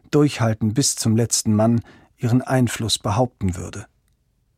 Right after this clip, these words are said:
Mit der lange angekündigten Kriegserklärung der Sowjetunion,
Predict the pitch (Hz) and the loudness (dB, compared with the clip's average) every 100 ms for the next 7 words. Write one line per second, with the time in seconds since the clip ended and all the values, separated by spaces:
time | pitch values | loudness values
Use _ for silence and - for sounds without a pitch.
0 | _ _ - - 143 135 - 120 123 165 | _ _ -16 -4 0 0 0 2 4 6
1 | 151 151 180 139 - 160 143 117 - 117 | 4 2 2 2 0 2 2 0 -2 -4
2 | - 180 - 120 - 127 117 110 107 113 | -2 -4 -2 -2 0 0 2 0 -2 -4
3 | 120 127 151 139 139 147 | -2 0 4 4 6 4